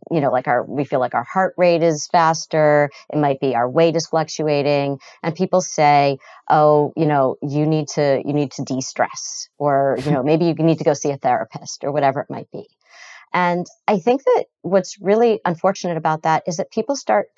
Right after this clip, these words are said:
Speaker 1: to doubt themselves. They start to think, "Well, maybe it is all in my head." And I really feel strongly that we understand that we know ourselves best.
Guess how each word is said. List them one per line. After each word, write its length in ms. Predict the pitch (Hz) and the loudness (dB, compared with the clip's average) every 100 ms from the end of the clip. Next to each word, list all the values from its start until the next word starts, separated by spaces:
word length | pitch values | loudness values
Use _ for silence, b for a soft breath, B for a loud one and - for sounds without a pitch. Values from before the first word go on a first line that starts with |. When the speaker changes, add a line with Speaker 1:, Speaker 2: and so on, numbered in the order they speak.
| - | -6
Speaker 1:
to 380 | 180 165 156 - - | -4 -2 -6 -10 -2
doubt 240 | 131 151 | -2 -2
themselves. 760 | - - - - _ - - b b b - | -10 -14 -16 -20 _ -18 -18 b b b -2
They 140 | 180 | 0
start 260 | 160 190 180 | 2 0 -2
to 80 | 175 | -2
think, 240 | 170 165 | -2 0
"Well, 100 | 165 | 0
maybe 300 | 160 208 285 | 2 4 4
it 100 | 277 | 4
is 180 | 349 285 | 2 2
all 160 | 175 156 | 2 0
in 120 | 156 | 0
my 140 | - | -6
head." 300 | 151 147 147 - B B B B - | -6 -6 -6 -8 B B B B -2
And 180 | 208 220 | 0 0
I 120 | - | 0
really 440 | 226 208 240 269 294 | 0 2 4 4 0
feel 260 | - 220 | 0 -2
strongly 480 | 214 - 170 175 170 - | 0 0 2 2 -2 -2
that 400 | 151 180 180 175 - - | 0 2 4 0 -2 -8
we 360 | 160 180 190 | 0 2 4
understand 840 | 208 226 262 - 170 160 160 156 147 147 | 2 2 0 -2 0 2 2 -2 -4 0
that 320 | 170 160 - _ 151 151 | 2 2 -2 _ -10 -2
we 460 | 185 214 233 247 233 | 2 4 4 2 -2
know 420 | 165 170 170 165 - | -2 0 2 0 -2
ourselves 640 | 156 - 151 143 143 - - | -4 -2 0 0 -2 -12 -2
best. 500 | 139 - - - | -2 -2 -10 -14